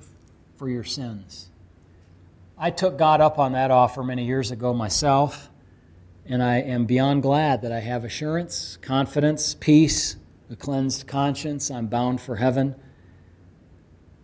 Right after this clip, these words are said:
not because of me, but because of what Jesus did.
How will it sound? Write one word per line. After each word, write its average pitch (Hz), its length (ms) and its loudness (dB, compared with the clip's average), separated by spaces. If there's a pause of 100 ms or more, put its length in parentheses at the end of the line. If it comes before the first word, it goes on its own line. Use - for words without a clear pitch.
(140)
not 156 240 -2
because 131 320 0
of 120 140 -4
me, 151 420 4 (640)
but 123 120 -14
because 123 320 -6
of 120 80 -6
what 113 180 -6
Jesus 113 480 -2
did. 98 360 -6